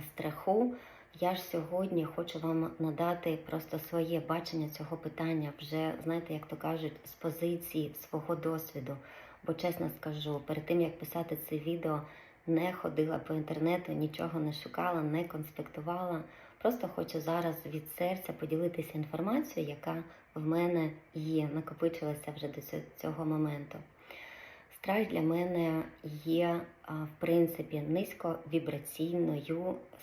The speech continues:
субстанцією. Це інформація низької вібрації, яка, а, живе з нами, яка може,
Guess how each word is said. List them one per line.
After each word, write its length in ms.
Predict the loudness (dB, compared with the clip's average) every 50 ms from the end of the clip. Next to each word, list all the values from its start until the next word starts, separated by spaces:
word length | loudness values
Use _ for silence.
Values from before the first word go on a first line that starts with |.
| -16
субстанцією. 720 | -16 -14 -14 -6 -4 -2 0 0 -2 -2 -4 -6 -8 -8 -8 -10 -12 -16 -16 -16 -14 -14 -14 -14 -14 -16 -18 -18 -20 -20 -20 -16
Це 420 | -6 0 2 4 4 6 4 4 2 -2 -4 -2
інформація 1000 | 0 0 0 0 2 4 4 6 6 4 2 0 -2 0 2 2 4 4 2 2 2 4
низької 1080 | 6 8 10 10 10 8 6 4 -2 -8 -10 -4 0 4 6 6 6 6 2 -4 -6 -8 -6 0 2
вібрації, 840 | 2 2 2 0 0 0 0 0 -2 -4 -2 0 0 2 0 0 -4 -4
яка, 580 | -2 0 0 0 0 0 0 2 4 4 4 2 0 -4 -12 -16 -18 -20 -20 -20 -20 -20 -20 -20 -20 -20 -20 -20 -16 -6
а, 100 | -2 0 0 2 2 2 2 2 0 0 -2 -2
живе 480 | -2 -2 0 0 0 2 4 4 4 4 4 2
з 40 |
нами, 320 | 4 4 4 4 4 2 2 0
яка 440 | 0 0 0 0 2 2 2 2 2 0
може, 800 | 2 4 8 8 10 8 8 6 4 2 2 4 4 6 4 4